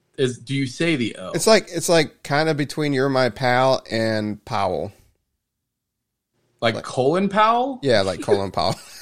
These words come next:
Speaker 2: <laughs>
Speaker 1: Which is spelled completely differently. This is
Speaker 2: Right.
Speaker 1: why the English language is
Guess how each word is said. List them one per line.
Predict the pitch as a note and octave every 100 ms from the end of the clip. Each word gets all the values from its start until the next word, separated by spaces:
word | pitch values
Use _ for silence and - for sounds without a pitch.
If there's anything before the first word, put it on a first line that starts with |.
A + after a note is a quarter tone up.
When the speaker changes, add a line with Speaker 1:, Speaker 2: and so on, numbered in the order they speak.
| - - - C#5+ - -
Speaker 2:
<laughs> | - - - - _ _ _ _ -
Speaker 1:
Which | D3+
is | E3+ -
spelled | A#3+ D#4
completely | B3 G3 G#3+ G3
differently. | E3 F3 D3 A2 A2+
This | D3+
is | A3
Speaker 2:
Right. | -
Speaker 1:
why | G3 F3
the | D#3+ C#3+
English | C#3+ C3 A#2
language | B2+ B2 A2+ G2+
is | G2 F#2